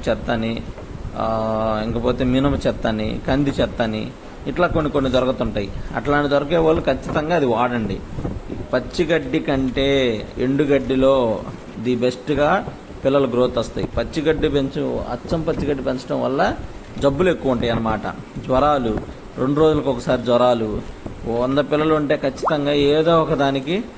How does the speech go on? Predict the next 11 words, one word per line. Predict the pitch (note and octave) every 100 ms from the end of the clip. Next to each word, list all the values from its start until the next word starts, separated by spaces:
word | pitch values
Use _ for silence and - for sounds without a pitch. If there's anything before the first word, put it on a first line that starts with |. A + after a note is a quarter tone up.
| - - -
రెండు | C#3+ D#3
మూడు | D#3+ D#3
రోజులకు | D3+ D3 C#3+
ఒకసారి | C3+ D3+ C3
జ్వరం | C3+ C3 B2+
వస్తానే | A#2+ - D3+ C3
ఉంటుంది. | A#2 A2+ A2+
నేను | A#2 A#2
అవన్నీ | A#2 A#2+ B2+
అనుభవించున్నాను. | A#2+ B2+ B2 A2 - G#2+ G#2+ A#2 - - - - - A#2+
అదే | C3 F#3 F#3+ -